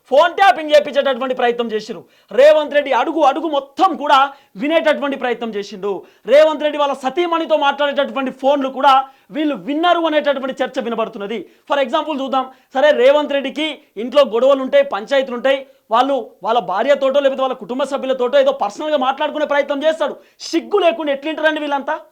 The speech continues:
ఏమైనా ఉండాలి కదా, మినిమం కామన్ సెన్స్ ఉండాలి కదా, ఎట్లా వింటారు? ఏమైనా చి-, బుద్ధి అని ఉండాలి కదా.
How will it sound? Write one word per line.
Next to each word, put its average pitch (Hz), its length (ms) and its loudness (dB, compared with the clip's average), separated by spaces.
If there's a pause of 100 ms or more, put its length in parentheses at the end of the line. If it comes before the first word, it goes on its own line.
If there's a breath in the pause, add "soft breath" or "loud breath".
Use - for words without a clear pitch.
(220)
ఏమైనా 262 180 -4
ఉండాలి 302 260 2
కదా, 311 100 0
మినిమం 294 320 -4
కామన్ 254 280 -4
సెన్స్ 302 200 -6
ఉండాలి 302 240 -2
కదా, 302 200 -2 (420)
ఎట్లా 302 260 -2
వింటారు? 311 380 2 (340)
ఏమైనా 285 240 0
చి-, 160 180 -10 (140)
బుద్ధి 190 240 -4
అని 330 140 2
ఉండాలి 311 240 2
కదా. 302 220 0